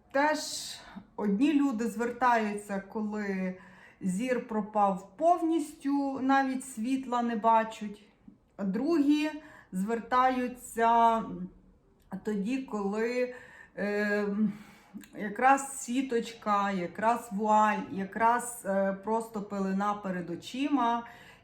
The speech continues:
і це стає приводом для, е, того, щоб вони звернулися. Другий момент, який, е,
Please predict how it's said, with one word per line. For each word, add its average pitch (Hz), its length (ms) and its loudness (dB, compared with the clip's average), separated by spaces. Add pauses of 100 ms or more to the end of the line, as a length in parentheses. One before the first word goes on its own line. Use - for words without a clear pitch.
(180)
і 220 480 -2 (100)
це 233 420 0
стає 208 840 -2 (420)
приводом 208 840 -4
для, 190 340 0 (120)
е, 185 420 -2
того, 220 240 -2
щоб 190 260 -10
вони 190 240 -2
звернулися. - 880 -10 (960)
Другий 370 500 0
момент, 285 640 4
який, 247 720 -4
е, 220 320 2